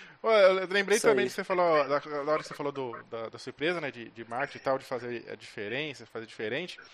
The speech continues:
Speaker 1: Eu lembro quando eu fiz meu, meu primeiro site e eu fui ver a concorrência, né? Minha empresa é de T I, era de T I, né? Eu tô saindo da área agora.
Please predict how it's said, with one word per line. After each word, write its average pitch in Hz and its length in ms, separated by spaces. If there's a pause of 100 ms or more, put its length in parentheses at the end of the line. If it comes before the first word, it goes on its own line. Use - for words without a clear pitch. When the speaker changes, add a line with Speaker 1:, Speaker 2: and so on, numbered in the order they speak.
(360)
Speaker 1:
Eu 139 100
lembro 170 200
quando 196 140
eu 190 40
fiz 185 200
meu, 156 400
meu 127 100
primeiro 139 320
site 160 460 (300)
e 127 540
eu 120 100
fui 143 120
ver 160 140
a 165 40
concorrência, 190 580
né? 147 200 (140)
Minha 123 240
empresa 135 240
é 139 200
de 131 100
T 170 220
I, 143 40
era 139 180
de 160 120
T 190 160
I, 147 140
né? 120 60
Eu 113 40
tô - 60
saindo 127 220
da 131 120
área 143 160
agora. 120 340